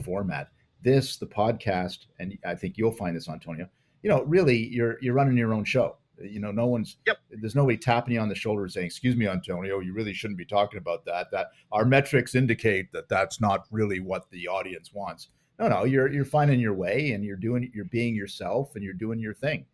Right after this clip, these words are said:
Speaker 1: And, uh, that's creativity. That's, we need creativity in our
Speaker 2: I mean,
Speaker 1: lives.
Speaker 2: I love
Speaker 1: That's
Speaker 2: that
Speaker 1: creativity.
Speaker 2: idea. I mean, for sure. Uh, obviously, I mean, I think everybody to a certain extent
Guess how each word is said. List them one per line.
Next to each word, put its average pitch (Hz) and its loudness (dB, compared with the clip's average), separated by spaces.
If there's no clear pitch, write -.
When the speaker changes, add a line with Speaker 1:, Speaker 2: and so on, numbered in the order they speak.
Speaker 1:
And, 98 -8
uh, 98 -4
that's 123 0
creativity. 120 -2
That's, 98 -6
we 104 -10
need 123 -4
creativity 87 -10
in 78 -16
our - -14
Speaker 2:
I 185 2
mean, 175 6
Speaker 1:
lives. 170 10
Speaker 2:
I 180 8
love 190 8
Speaker 1:
That's 165 8
Speaker 2:
that - -
Speaker 1:
creativity. 127 2
Speaker 2:
idea. 95 0
I 117 -2
mean, 123 -2
for 160 -2
sure. 135 4
Uh, 143 6
obviously, 160 4
I 127 0
mean, 127 0
I 123 0
think 143 0
everybody 127 2
to 135 0
a 113 -6
certain 127 -2
extent 120 -2